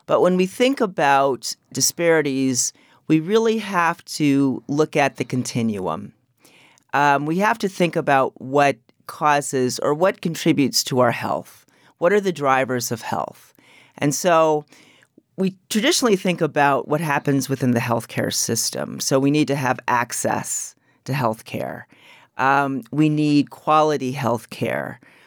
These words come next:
We need culturally responsive healthcare. So these are the things that need to happen within the healthcare system. And in Colorado,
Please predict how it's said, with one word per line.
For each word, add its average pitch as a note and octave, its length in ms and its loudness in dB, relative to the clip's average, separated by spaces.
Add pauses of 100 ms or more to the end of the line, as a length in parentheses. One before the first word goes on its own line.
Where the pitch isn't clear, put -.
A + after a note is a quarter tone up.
(180)
We D3 180 2
need D3 360 2
culturally D3 440 0
responsive C#3 880 -2
healthcare. A2+ 580 -6
So C#3+ 120 0
these F#3+ 200 0
are G3 60 4
the D#3+ 60 2
things C#3+ 220 -2
that C3 80 0
need C3 140 4
to C3 60 -4
happen A#2+ 320 -2
within A2+ 220 -4
the - 80 -4
healthcare G#2+ 360 -6
system. - 520 -4 (720)
And D#3+ 560 2 (160)
in D#3+ 120 2
Colorado, E3+ 960 2